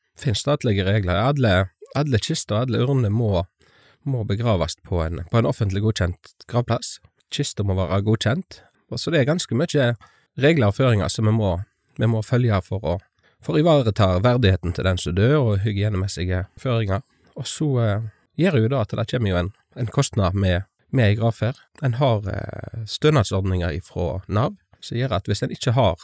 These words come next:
har penger til å forsørge gravferda, så, så er det mulig å gjennomføre ei gravferd innenfor gravferdsstønaden på, på tjuesju tusen pluss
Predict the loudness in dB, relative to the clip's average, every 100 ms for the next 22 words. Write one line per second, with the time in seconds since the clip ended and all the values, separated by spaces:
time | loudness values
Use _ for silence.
0 | -18 _ 0 0 4 4 2 0 -4 0
1 | 2 2 0 -2 -4 -6 -6 -6 -6 _
2 | -10 -6 -2 0 2 2 0 -2 -2 0
3 | 0 -2 -2 0 0 0 -2 -4 -2 -2
4 | -4 -6 -6 -8 _ _ _ 0 2 0
5 | -2 -4 -4 -6 -6 -6 -6 -10 _ -12
6 | -10 0 0 2 -2 -2 -4 -4 -4 -2
7 | -2 -4